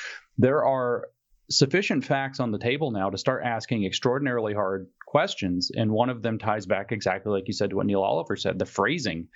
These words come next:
"Build Back Better," coming out of so many mouths all at once, just like the policy for the response to the, um,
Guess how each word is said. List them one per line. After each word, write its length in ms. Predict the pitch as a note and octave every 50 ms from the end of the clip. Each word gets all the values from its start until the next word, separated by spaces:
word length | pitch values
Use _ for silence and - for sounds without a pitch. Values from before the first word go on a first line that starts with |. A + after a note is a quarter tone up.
| - - - - - _
"Build 240 | - G#2+ G#2+ G#2+ G2
Back 280 | A2 G#2 G#2 - _
Better," 300 | - A#2 A#2+ B2+ A2 E2
coming 300 | D#2+ - A#2 G#2+ G#2 G2+
out 100 | G2+ F#2+
of 80 | F2+ F#2
so 240 | - - C3+ B2+ D#3
many 220 | F#3+ F#3+ F3 D#3
mouths 420 | C3+ B2+ B2+ B2+ A#2 F#2+ E2+ - -
all 240 | - A2+ A2 A2+
at 80 | G#2+ -
once, 300 | C#3 E3 D#3 G#2 F#2+ -
just 240 | - G#2+ G2 - -
like 320 | G#2+ G#2 G#2 G2 - - _
the 200 | A2 G#2 G2 F#2+ F#2+ -
policy 500 | G#2 G2+ G2 G#2 G#2 G2 - - A2 G#2
for 440 | - - A2 G#2+ G#2+ G#2+ G#2+ G2+ G2
the 80 | A2+
response 500 | G2+ G#2 G2 - - G#2+ G#2+ G2+ - -
to 80 | - G#2
the, 400 | G2+ G#2 G#2 G2+ G2+ G2+ - -
um, 320 | G2+ G2 G2+ G2 F#2 F2+